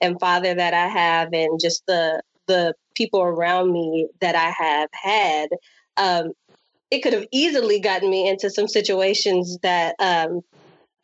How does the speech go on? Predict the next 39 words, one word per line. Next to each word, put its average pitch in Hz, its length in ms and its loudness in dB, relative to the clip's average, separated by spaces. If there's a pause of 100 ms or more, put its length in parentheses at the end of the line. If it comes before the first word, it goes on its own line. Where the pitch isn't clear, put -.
(160)
we 214 140 2
see 214 240 0
playing 190 280 2
out 180 160 0
today, 185 440 0
where 180 140 0
it's 180 120 -2
just 180 140 -2
like 175 180 0
the, 190 160 2 (360)
the 208 160 0
influence 240 400 0
of 190 80 -4
this 185 160 -4
stuff, 180 220 -2
because 226 380 -2
we 214 120 2
love 175 220 0
it 160 100 -4
so 185 100 -2
much, 175 240 0
because 190 340 -2
we 196 200 2
have, 175 240 0 (440)
um, 190 200 2
attached 196 400 0
an 208 100 2
emotion 180 920 0 (380)
and, 180 580 0
um, 160 520 0 (480)
and 202 180 2
whatnot 190 380 0
to 214 240 0
these, 185 340 -2
these - 220 0
people 330 380 0
that 202 200 0
we 190 320 0 (160)
idolize. 175 760 0